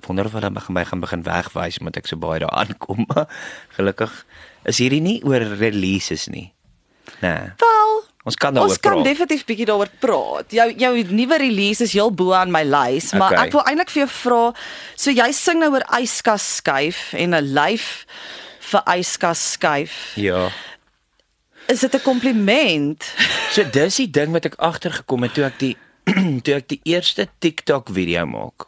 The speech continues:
Speaker 1: Want dis nou waar, dis waar, ehm,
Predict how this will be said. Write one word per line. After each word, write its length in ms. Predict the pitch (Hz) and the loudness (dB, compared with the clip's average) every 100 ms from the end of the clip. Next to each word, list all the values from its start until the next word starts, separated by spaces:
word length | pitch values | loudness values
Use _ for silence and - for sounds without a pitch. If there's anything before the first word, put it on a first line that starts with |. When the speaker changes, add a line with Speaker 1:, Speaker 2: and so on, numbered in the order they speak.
| _ _ _ - | _ _ _ -2
Speaker 1:
Want 200 | 117 107 | 0 2
dis 200 | 110 - | 2 2
nou 140 | 175 | -2
waar, 460 | 123 110 113 113 113 - _ _ _ _ _ - | 2 2 4 2 -2 -12 _ _ _ _ _ -2
dis 240 | 117 - | -2 0
waar, 380 | 131 143 135 127 - - - - - _ - | 0 0 -2 -4 -10 -20 -18 -18 -20 _ -6
ehm, 380 | 117 110 107 | -2 -2 -4